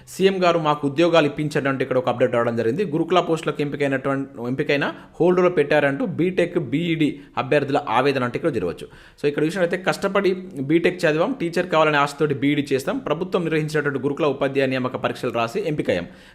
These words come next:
కానీ మమ్మల్ని హోల్డ్‌లో పెట్టారని, హోల్డ్‌లో పెట్టారు, సీఎం గారు స్పందించి మాకు ఉద్యోగాలు ఇచ్చి ఆదుకోండి అని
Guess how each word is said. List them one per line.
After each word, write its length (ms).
కానీ 140
మమ్మల్ని 320
హోల్డ్‌లో 420
పెట్టారని, 540
హోల్డ్‌లో 240
పెట్టారు, 380
సీఎం 340
గారు 240
స్పందించి 500
మాకు 260
ఉద్యోగాలు 400
ఇచ్చి 220
ఆదుకోండి 560
అని 160